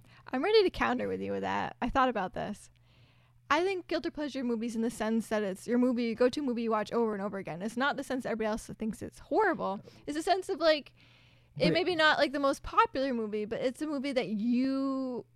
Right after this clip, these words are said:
Speaker 1: will guiltily watch on your couch and sit through, like, a giant marathon
Speaker 2: Yeah,
Speaker 1: for.
Speaker 2: but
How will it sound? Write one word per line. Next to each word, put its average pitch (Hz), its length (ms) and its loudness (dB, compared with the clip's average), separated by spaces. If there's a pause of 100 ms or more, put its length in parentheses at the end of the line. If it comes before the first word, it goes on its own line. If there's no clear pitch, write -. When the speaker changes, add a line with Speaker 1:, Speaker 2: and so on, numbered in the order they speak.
(180)
Speaker 1:
will 233 380 0
guiltily 226 440 0
watch 226 360 2
on 240 80 -2
your 220 100 -2
couch - 560 -4 (580)
and 247 160 2
sit - 240 2 (100)
through, 214 200 0
like, 202 160 -4
a 214 80 -4
giant 180 280 -4
marathon 147 460 -8
Speaker 2:
Yeah, 180 200 0
Speaker 1:
for. 107 100 -4
Speaker 2:
but - 80 -12